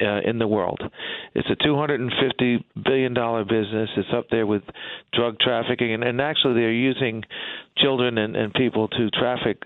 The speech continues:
these ju-, uh, drugs. And the only thing up at that level is also arms sales. So trafficking of people is, it's all about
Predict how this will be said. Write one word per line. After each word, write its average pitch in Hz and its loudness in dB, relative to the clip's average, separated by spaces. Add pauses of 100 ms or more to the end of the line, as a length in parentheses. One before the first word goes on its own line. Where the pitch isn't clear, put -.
(400)
these 110 0 (100)
ju-, 113 2
uh, 104 0
drugs. 107 0 (500)
And 120 0
the 131 4
only 147 2
thing 139 0
up 131 0 (320)
at 113 0
that 123 0
level 113 2
is 95 -4
also 113 0
arms 104 -2 (200)
sales. 95 0 (500)
So 113 0 (640)
trafficking 151 0
of 113 0
people 113 0 (520)
is, 113 2 (720)
it's 127 0 (340)
all 135 2
about 117 0